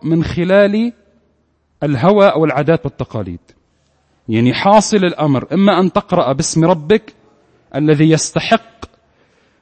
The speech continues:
الطاعة والالتفات، السلام ورحمة الله وبركاته، والخضوع والانقياد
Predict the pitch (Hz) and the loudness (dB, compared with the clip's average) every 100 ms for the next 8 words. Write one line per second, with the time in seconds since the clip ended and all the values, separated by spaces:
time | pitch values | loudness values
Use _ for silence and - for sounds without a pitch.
0 | _ - 131 - 175 185 165 160 143 131 | _ -8 -8 0 4 4 4 2 0 -4
1 | 147 139 170 175 180 - _ _ _ _ | -6 -2 0 0 0 -6 _ _ _ _
2 | _ _ _ _ - - 139 156 156 131 | _ _ _ _ -18 -4 0 2 2 0
3 | 147 135 131 120 120 135 - 143 180 196 | -4 -4 -6 -8 -6 -6 -4 2 6 6
4 | 156 143 143 - 151 180 214 | 4 2 0 2 2 4 4